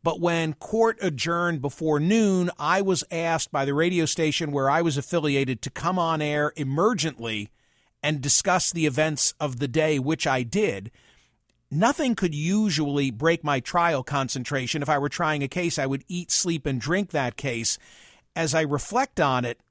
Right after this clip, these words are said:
the fact that I took a three-hour shift that afternoon into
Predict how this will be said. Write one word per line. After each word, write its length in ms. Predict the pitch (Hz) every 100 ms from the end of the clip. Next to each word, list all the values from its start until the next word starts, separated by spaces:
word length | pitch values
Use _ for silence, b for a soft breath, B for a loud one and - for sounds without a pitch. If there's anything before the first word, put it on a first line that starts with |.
| -
the 120 | 147
fact 260 | 185 196
that 100 | 190
I 80 | 165
took 220 | 156 190
a 60 | 151
three-hour 560 | - 185 180 160 139 131
shift 400 | - 190 - 160
that 180 | 156
afternoon 680 | 156 143 - 143 160 170 147
into 260 | 156 165 147